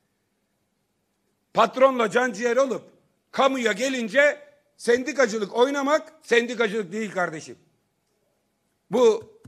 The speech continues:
üç yüz bir kişinin hakkını biz söke söke aldık. Yüz görüşmenin sonunda koşa koşa geldiniz. Bir de gidip yalandan pozlar verdiniz. soma'daki bütün işçiler yedi yıl boyunca biz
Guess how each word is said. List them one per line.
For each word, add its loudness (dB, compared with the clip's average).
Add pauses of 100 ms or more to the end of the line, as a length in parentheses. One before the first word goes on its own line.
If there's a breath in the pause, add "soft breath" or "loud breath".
(380)
üç -6
yüz -4
bir -4
kişinin -4
hakkını 2
biz -6
söke -4
söke -6
aldık. -4 (420)
Yüz -2
görüşmenin -2
sonunda 2
koşa 0
koşa -2
geldiniz. 0 (360)
Bir -4
de 4
gidip -2
yalandan 2
pozlar 2
verdiniz. -6 (1120)
soma'daki 4
bütün -4
işçiler -2 (500)
yedi 4
yıl 6
boyunca -2 (880)
biz -2